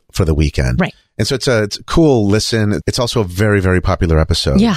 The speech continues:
Speaker 1: You guys should go check it out. But
Speaker 2: Yeah.
Speaker 1: and look, we hang out at nice places and we even got backlash for that. "You guys, why do you talk about fancy places?
Speaker 2: Mm-hmm.
Speaker 1: You're gonna alienate your audience."
Speaker 2: That's right.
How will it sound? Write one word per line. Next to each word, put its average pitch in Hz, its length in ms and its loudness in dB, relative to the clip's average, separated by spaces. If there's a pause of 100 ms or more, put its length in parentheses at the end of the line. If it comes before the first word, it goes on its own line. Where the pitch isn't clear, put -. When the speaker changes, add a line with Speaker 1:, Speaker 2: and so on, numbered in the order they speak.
Speaker 1:
You 95 40 -4
guys 90 120 0
should 80 100 -2
go 87 60 2
check - 240 -2
it 80 60 2
out. 76 200 2
But 85 120 2
Speaker 2:
Yeah. 135 100 -4 (320)
Speaker 1:
and 135 80 2
look, 165 140 0
we 143 100 0
hang 165 160 0
out 160 100 0
at - 160 -6 (140)
nice 104 240 -2
places 101 640 -2
and 87 560 2 (560)
we 104 180 2
even 156 200 0
got 135 280 0
backlash - 520 -2
for 82 160 -2
that. 69 360 -2
"You 104 60 2
guys, 95 280 -2
why 71 220 0
do 107 80 2
you 110 80 4
talk - 240 0
about 82 220 0
fancy 78 340 0
places? - 460 0
Speaker 2:
Mm-hmm. 151 380 4
Speaker 1:
You're 90 180 2
gonna 104 200 0
alienate 90 460 4
your 82 140 4
audience." 82 460 2
Speaker 2:
That's - 180 -4
right. 165 180 -2